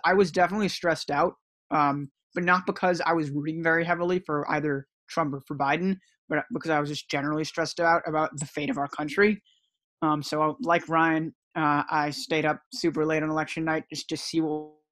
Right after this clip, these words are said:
would happen. I knew it'd be a s-, historic moment either way. And it ended up not being too much of a moment on election night, but it was stressful nonetheless. And, you know, I was constantly paying, ch-, checking my phone every five minutes to see what the results would be all throughout the week until they finally called it.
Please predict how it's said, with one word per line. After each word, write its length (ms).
would 100
happen. 500
I 100
knew 140
it'd 140
be 300
a 20
s-, 180
historic 600
moment 300
either 280
way. 360
And 180
it 60
ended 280
up 120
not 280
being 120
too 120
much 180
of 60
a 40
moment 220
on 60
election 320
night, 180
but 180
it 80
was 100
stressful 380
nonetheless. 480
And, 140
you 60
know, 80
I 100
was 260
constantly 680
paying, 340
ch-, 180
checking 260
my 100
phone 280
every 180
five 320
minutes 460
to 60
see 200
what 160
the 80
results 360
would 120
be 220
all 120
throughout 300
the 80
week 220
until 260
they 80
finally 360
called 280
it. 100